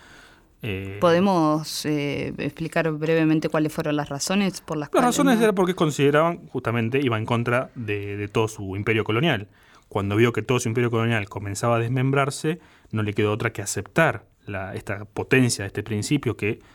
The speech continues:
Speaker 1: sin duda, es fundamental en el derecho internacional cuando es correctamente aplicado para que las poblaciones subyugadas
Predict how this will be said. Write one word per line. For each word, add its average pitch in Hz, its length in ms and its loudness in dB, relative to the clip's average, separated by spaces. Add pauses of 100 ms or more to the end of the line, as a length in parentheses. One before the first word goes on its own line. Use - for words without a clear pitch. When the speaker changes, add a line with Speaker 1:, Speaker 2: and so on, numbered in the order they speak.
Speaker 1:
sin 104 220 -2
duda, 131 340 6
es - 220 -10
fundamental 104 600 -2
en 131 60 2
el 110 60 2
derecho 113 260 -2
internacional 110 680 -2 (320)
cuando 95 260 -2
es - 40 -14
correctamente 117 680 0
aplicado 127 560 -2 (320)
para 113 280 0
que 127 280 0 (220)
las 101 120 -6
poblaciones 104 920 0
subyugadas 147 840 -2